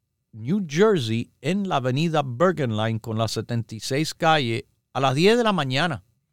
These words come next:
Llego, voy a estar con ustedes ahí. Siempre es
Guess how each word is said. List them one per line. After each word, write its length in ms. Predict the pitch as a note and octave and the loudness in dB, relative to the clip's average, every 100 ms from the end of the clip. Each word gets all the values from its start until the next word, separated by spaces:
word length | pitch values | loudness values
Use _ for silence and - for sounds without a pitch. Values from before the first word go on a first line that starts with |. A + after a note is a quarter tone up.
| _ _ _ _ _ | _ _ _ _ _
Llego, 480 | A2 B2 D3 F#3+ A#3 _ _ _ _ _ _ | 0 2 2 0 -6 _ _ _ _ _ _
voy 200 | - A2 | -10 -6
a 20 | A2+ | -6
estar 340 | - C#3 D3+ | 0 0 0
con 220 | D3+ C#3+ | -2 -2
ustedes 440 | C3 - C#3+ D3+ C3+ | -2 -2 0 2 4
ahí. 300 | B2+ E3+ F#3+ | 2 2 0
Siempre 1080 | - D#3 F3+ E3+ - - G#2+ F#2+ F2 G2 A#2 | -2 0 2 2 -2 -4 -4 -2 -4 -4 -4
es 520 | - - - - | -6 -10 -14 -18